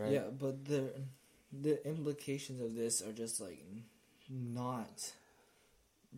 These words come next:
Speaker 2: they just, it's just trying to make, this, essentially, Amazon can't make robots, uh, robot workers yet.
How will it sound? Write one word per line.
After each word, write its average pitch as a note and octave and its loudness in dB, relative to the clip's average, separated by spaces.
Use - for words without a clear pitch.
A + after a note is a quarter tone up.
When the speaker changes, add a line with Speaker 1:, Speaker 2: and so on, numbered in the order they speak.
Speaker 2:
they C#3+ -2
just, C3+ -2
it's C#3 -4
just C#3+ -2
trying C3+ -4
to C#3 2
make, C3 0
this, D#3 0
essentially, E3 4
Amazon C3+ 2
can't D3 2
make B2+ -2
robots, B2 2
uh, G#2+ 0
robot C3 2
workers A2+ -4
yet. E2 -8